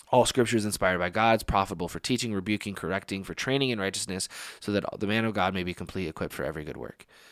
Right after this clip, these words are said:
But I don't know about you, but sometimes I read scripture and I'm like, "I don't know what's profitable about this," because I'm just reading it with my own knowledge and my own understanding, and I'm like, "Yeah, I'm not getting a lot out of the book of Numbers here." But when God speaks through it,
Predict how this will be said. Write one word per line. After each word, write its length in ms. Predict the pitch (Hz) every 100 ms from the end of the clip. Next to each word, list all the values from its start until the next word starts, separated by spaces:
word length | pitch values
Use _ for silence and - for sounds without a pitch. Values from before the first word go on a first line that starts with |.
| - - - _ _ _ _ _ _ _ _ _ _ _ _ _
But 80 | 113
I 40 |
don't 100 | 127
know 60 | 143
about 160 | 104
you, 140 | 107 117
but 100 | 90
sometimes 300 | 117 127 113
I 40 |
read 120 | 98
scripture 300 | - 123 113
and 60 | 95
I'm 80 | 87
like, 80 | -
"I 60 |
don't 80 | 117
know 80 | 110
what's 120 | 95
profitable 440 | - 120 107 78
about 220 | 65 65 -
this," 180 | -
because 240 | - 90 95
I'm 180 | - 113
just 160 | 120 98
reading 400 | 90 95 104 123
it 160 | 135
with 140 | 90 98
my 120 | 80
own 260 | - 95 113
knowledge 340 | 110 113 120
and 60 | 98
my 160 | 87
own 260 | - 85 98
understanding, 580 | 104 110 107 113 117 117
and 80 | 95
I'm 120 | 92
like, 200 | 85 92
"Yeah, 260 | 101 85 - - -
I'm 60 | -
not 240 | 113 92
getting 220 | 110 110 117
a 40 |
lot 260 | 113 131 120
out 120 | 107
of 60 |
the 60 | 98
book 200 | 98 -
of 80 | 107
Numbers 400 | 127 123 82 -
here." 280 | - - - _ _ _ _ _ _ _ _ _ _ _ _ _ _ -
But 80 | 95
when 240 | 110 95 -
God 380 | 107 110 143
speaks 400 | 147 - 165 156
through 140 | - 175
it, 240 | 196 196